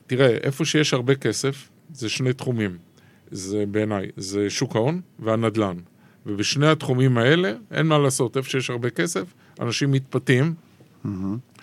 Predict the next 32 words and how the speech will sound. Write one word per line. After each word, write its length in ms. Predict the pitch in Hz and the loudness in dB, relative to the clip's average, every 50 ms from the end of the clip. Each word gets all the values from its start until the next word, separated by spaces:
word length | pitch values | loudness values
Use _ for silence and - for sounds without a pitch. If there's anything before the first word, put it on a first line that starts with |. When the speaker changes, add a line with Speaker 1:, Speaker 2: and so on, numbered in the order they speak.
| - - - - - - | -20 -20 -20 -20 -6 2
Speaker 1:
לא 140 | 113 127 123 | 2 4 4
חזקים 500 | 120 135 123 - 107 101 - - 135 135 | 4 2 2 2 0 0 2 0 2 2
מספיק, 440 | 143 139 - - 156 156 151 156 | 2 0 0 2 2 2 2 4
או 120 | 131 110 101 | 2 2 4
לא 340 | 104 104 110 113 110 110 110 | 4 4 6 6 6 6 4
ישרים 440 | 104 92 - - 98 101 110 113 107 | 4 2 0 -2 0 0 -2 0 0
מראש, 400 | 104 92 98 117 139 135 - - - - - - - - _ _ | -2 0 2 2 2 0 -2 -10 -14 -20 -20 -20 -20 -20 _ _
הם 100 | - 127 | -4 -2
מספיק, 460 | 131 131 131 - - 165 165 160 - - - - - - _ _ - - 107 98 | -2 -2 -2 0 2 2 2 2 -2 -14 -20 -20 -20 -20 _ _ -16 -16 -14 -4
ומתפתים, 1120 | 104 117 117 117 117 120 120 123 123 123 127 135 131 131 139 131 135 - 139 135 135 135 131 | -2 0 0 2 0 0 -2 -2 -2 0 0 -2 -2 0 -2 -2 2 4 4 4 6 4 4
אה, 40 | |
אה, 40 | 127 127 123 120 120 117 117 123 120 113 110 113 110 110 110 | 4 4 2 2 0 0 -2 -4 -6 -8 -8 -6 -4 -4 -2
לעשות, 580 | 107 110 107 104 - - 127 120 - - - - | 0 0 -2 0 0 -2 -2 -2 -4 -8 -4 -2
אה, 220 | 117 117 113 110 | 0 0 0 -2
מהלכים 520 | 110 110 110 110 110 104 98 - 127 120 107 | -2 0 0 0 0 -2 -2 -2 -2 -2 0
כאלה 300 | - 127 120 113 110 113 | 0 0 2 2 0 -2
ואחרים 320 | 101 - - 113 110 107 | -2 -4 -6 -6 -4 -6
של 140 | - - 110 | -6 -6 -6
שחיתות. 460 | - - - 104 92 - 92 90 87 - - - - - - - - - - - - - _ _ _ - | -6 -6 -8 -8 -8 -8 -10 -10 -10 -12 -18 -20 -20 -20 -20 -20 -20 -20 -20 -20 -20 -20 _ _ _ -6
אה, 140 | 95 92 95 - - | -4 -4 -4 -2 -4
אבל 200 | - 95 101 107 | -4 -2 0 -2
בש-, 240 | 101 107 104 - - - - - | -2 -2 -4 -4 -6 -8 -12 -8
בשוק 360 | 101 104 95 - 185 196 - 190 | -8 -6 -2 0 0 2 4 4
ההון 240 | 175 180 180 175 | 4 4 4 4
דווקא, 680 | 151 165 170 165 - - - 123 117 113 113 120 123 - - - _ _ _ _ _ - | 4 4 4 2 0 -2 0 2 2 4 2 0 0 -2 -4 -10 _ _ _ _ _ -4
אה, 260 | 104 101 101 101 98 - - - _ _ _ | -2 0 0 -2 -2 -4 -8 -16 _ _ _
חלק 380 | - - - - 135 160 190 185 | -12 -6 0 4 4 4 4 4
מזה 300 | 175 160 127 110 123 123 | 4 2 4 4 2 2
בזכות 360 | 123 120 - - 131 123 - | 2 0 0 0 -2 0 2
הרגולציה, 600 | 139 147 160 165 196 214 226 196 147 - - 101 87 | 0 0 2 4 4 4 6 4 4 2 0 -6 -6
חייבים 360 | - - 117 104 113 120 131 | -2 -2 -2 0 0 0 0
לומר. 300 | 151 185 208 180 127 101 | 0 2 2 0 0 0